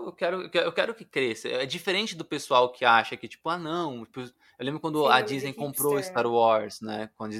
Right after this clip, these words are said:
Speaker 1: a Disney comprou Star Wars, ah, não, não, porque aí agora vai ter Star Wars tanto, tanto que é canto, de qualquer jeito. Que bom! <laughs> Isso é
Speaker 2: É.
Speaker 1: bom,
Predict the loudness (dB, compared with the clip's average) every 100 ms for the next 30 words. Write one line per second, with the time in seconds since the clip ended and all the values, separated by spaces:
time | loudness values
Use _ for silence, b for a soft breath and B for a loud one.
0 | -6 -6 -6 -10 -12 -8 -2 2 2 0
1 | -4 -2 -4 -4 -6 -6 -4 0 0 0
2 | -6 -14 _ -4 -2 0 0 0 2 4
3 | 6 4 2 B B B -6 2 2 2
4 | 2 4 2 -2 -8 -10 -12 -12 _ -8
5 | -2 -2 -2 -2 2 2 0 -6 -8 -4
6 | -4 0 2 2 0 b b -4 0 2
7 | 4 4 2 -2 -6 b b 0 4 4
8 | 6 2 0 -10 _ B B -14 -6 -2
9 | 0 4 4 6 6